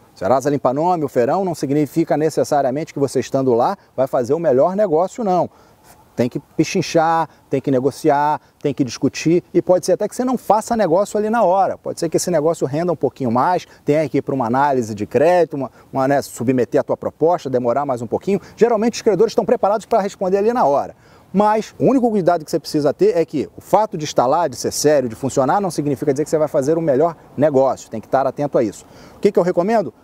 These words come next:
Antes de ir pro feirão, tá sabendo que vai ter um feirão daqui uma semana, eles já começam a anunciar, entre em contato já com o teu credor, faça um acordo pra você ter uma base pra quando chegar lá,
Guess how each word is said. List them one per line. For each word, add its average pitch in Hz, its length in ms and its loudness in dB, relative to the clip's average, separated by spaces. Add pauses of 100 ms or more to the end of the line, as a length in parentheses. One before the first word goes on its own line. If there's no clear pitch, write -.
(140)
Antes 226 300 0
de 175 80 0
ir - 20 2
pro 165 140 -2
feirão, 185 420 0 (520)
tá 220 140 2
sabendo 202 300 0
que - 80 -10
vai 170 100 4
ter 185 80 -4
um 160 60 -2
feirão 165 260 2
daqui 151 160 -2
uma 151 120 -2
semana, 180 440 0
eles 147 120 0
já 160 100 0
começam 156 400 -4
a 139 40 -4
anunciar, 165 440 0 (180)
entre 196 220 -2
em - 20 -6
contato 147 500 0
já 127 260 0 (200)
com 143 80 0
o 131 60 0
teu 156 140 2
credor, 143 440 2 (160)
faça 180 320 -2
um 175 80 0
acordo 156 540 0 (120)
pra 165 100 2
você 180 220 0
ter 202 140 -2
uma 190 160 2
base 156 400 0
pra 139 140 -4
quando 190 260 -4
chegar 135 300 0
lá, 175 200 0